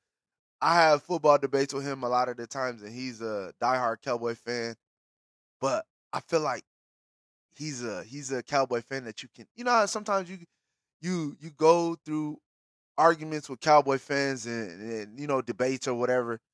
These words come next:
and it's like you can tell they got a biased mindset. So this, this conversation is pointless. My boy, he ain't like that. So he's, he's probably the only that I can actually have an honest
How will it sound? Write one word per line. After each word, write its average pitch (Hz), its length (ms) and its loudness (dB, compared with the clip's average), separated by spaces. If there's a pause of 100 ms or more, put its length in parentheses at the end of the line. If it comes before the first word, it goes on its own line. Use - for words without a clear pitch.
(600)
and 151 140 2
it's 143 180 0
like 131 140 2
you 127 80 -8
can - 180 -20
tell 147 300 0
they 123 120 -4
got 123 220 0
a 78 80 -6 (100)
biased 120 440 -4
mindset. 117 460 -8
So 104 120 -12
this, 131 240 -10 (180)
this 120 220 -10 (280)
conversation 120 540 -6
is 90 100 -18
pointless. 131 480 -8 (380)
My 117 100 -6
boy, 139 280 4
he 135 160 -4
ain't 117 220 -4
like 98 240 -6
that. 53 120 -18 (400)
So 117 100 -4
he's, 147 480 -6
he's 160 240 -8
probably 139 320 6
the 131 200 0
only 120 500 4 (760)
that 120 120 0
I 127 120 2
can 127 160 -10
actually 127 320 -4
have 123 240 -2
an 104 100 -6
honest 117 460 -6